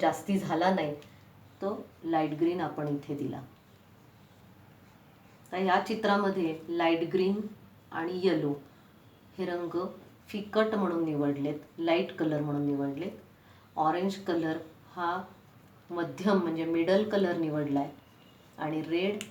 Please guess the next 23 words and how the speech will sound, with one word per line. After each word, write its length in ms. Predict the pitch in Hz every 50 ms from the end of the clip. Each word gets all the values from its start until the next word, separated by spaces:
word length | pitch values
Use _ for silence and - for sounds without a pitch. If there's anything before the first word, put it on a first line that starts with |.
| - -
आणि 180 | - 156 160 175 - - -
पर्शियन 480 | 185 170 170 - - - 226 220 220
ब्ल्यू 240 | 202 - 170 160 151 147 151 - - - - - - - - - -
हे 120 | 202 208 208
दोन 260 | 185 180 165 156 156
रंग 300 | 151 147 147 143 143 151 170 208 - - - - -
डार्क 460 | 160 156 - 190 196 214 233 - - - - -
टोन 240 | 190 170 160 160 160
म्हणून 280 | 160 160 151 147 156 165
निवडलेले 520 | 165 151 143 143 143 139 139 143 143 143 147
आहेत. 1080 | 156 151 - - - - - - - - - - - - - - - - - - -
एका 300 | 165 156 151 - 202 214
चित्रामध्ये 720 | 208 - 214 196 - 196 175 165 160 151 147 143 156 143 151 - - -
लाईट, 600 | 175 180 170 160 156 160 180 196 214 214 214 - - - - - -
मिडल 640 | 165 160 165 165 165 151 147 165 170 175 190 202 214 208 - - -
आणि 200 | 175 160 156 156
डार्क 440 | 156 151 170 156 143 143 - - - - - - - - -
अशा 380 | - - - - - 165 170 190 190 - - - - - - - - - - - - -
रंगांची 600 | 160 151 151 147 151 160 165 175 180 - 196 196
जर 200 | 190 196 196 202
आपण 280 | 190 - - - 170 175
संगती 520 | - - 185 170 160 156 160 147 - 156
केली 380 | 143 - - 143 143 143 147